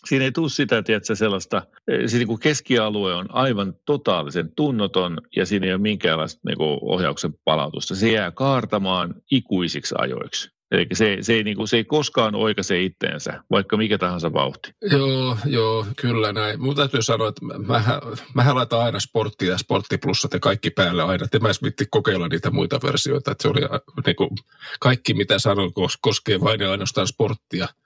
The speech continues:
Speaker 2: Sport Plussahan tossa ei
Speaker 1: Joo.
Speaker 2: ollut. Toinen vielä, mikä, mikä tätä pyst-, pystyy tuunaamaan, oli tota se Regen, tai mikä, mi-, miksi sitä suomeksi sanotaan, tota, miten se
Speaker 1: Liikeenergian talteenotto.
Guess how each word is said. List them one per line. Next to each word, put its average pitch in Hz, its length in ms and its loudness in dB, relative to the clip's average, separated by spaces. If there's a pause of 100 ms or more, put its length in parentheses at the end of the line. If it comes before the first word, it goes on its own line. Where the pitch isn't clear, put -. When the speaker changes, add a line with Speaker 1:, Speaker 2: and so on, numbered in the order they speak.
(360)
Speaker 2:
Sport 131 300 0
Plussahan 104 440 0
tossa - 240 0
ei 107 60 4
Speaker 1:
Joo. 92 140 0
Speaker 2:
ollut. 95 240 -2 (160)
Toinen 156 320 2
vielä, 131 280 0
mikä, 135 340 0
mikä 131 220 0
tätä 117 280 0
pyst-, - 280 -2
pystyy 135 340 2 (200)
tuunaamaan, 110 560 0
oli 104 220 0
tota 110 220 0
se 127 120 2
Regen, 113 380 0 (180)
tai 92 160 2
mikä, 92 300 0
mi-, 92 160 -4 (180)
miksi 98 240 0
sitä 101 220 0
suomeksi 98 380 0
sanotaan, 101 420 0
tota, - 300 -4
miten 95 220 2
se 104 140 -2 (200)
Speaker 1:
Liikeenergian 107 640 2
talteenotto. 95 680 0